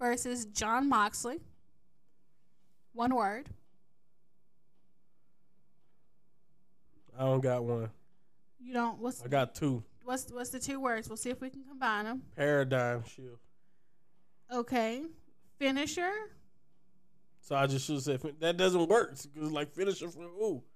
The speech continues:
Speaker 2: I want you to know it. I'm talking about Moxley's gonna win. That's all I got for you.
Speaker 1: Okay, so you're unenthused. You're unmotivated for this match.
Speaker 2: Yeah.
Speaker 1: It's very predictable.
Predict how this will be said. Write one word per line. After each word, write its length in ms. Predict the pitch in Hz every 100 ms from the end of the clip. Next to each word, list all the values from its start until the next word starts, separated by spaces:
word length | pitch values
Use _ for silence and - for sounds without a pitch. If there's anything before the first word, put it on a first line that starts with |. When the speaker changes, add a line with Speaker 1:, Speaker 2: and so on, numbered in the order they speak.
| - - - -
Speaker 2:
I 80 |
want 280 | 156 165 156
you 60 | 185
to 80 | 180
know 200 | 202 202
it. 80 | 160
I'm 80 |
talking 240 | 160 160 170
about 200 | 170 175
Moxley's 380 | 160 170 - 180
gonna 120 | 190 190
win. 180 | 214
That's 120 | 165 185
all 120 | 196
I 40 |
got 180 | 196 196
for 160 | 185 160
you. 120 | 123 - - - - - - 262 -
Speaker 1:
Okay, 140 | 220
so 140 | 226 254
you're 240 | 269 285
unenthused. 1080 | 262 294 294 277 269 277 262 208 165 - - - - - - - - - - 254
You're 120 | 247
unmotivated 840 | 269 285 262 262 254 247 233 233
for 140 | 233 233
this 240 | 220 233
match. 560 | 226 185 - - - - - - - - -
Speaker 2:
Yeah. 80 | 127 - - - - - - -
Speaker 1:
It's 240 | 254 262 254
very 480 | 220 254 262 262
predictable. 880 | 254 269 240 240 233 226 202 233 214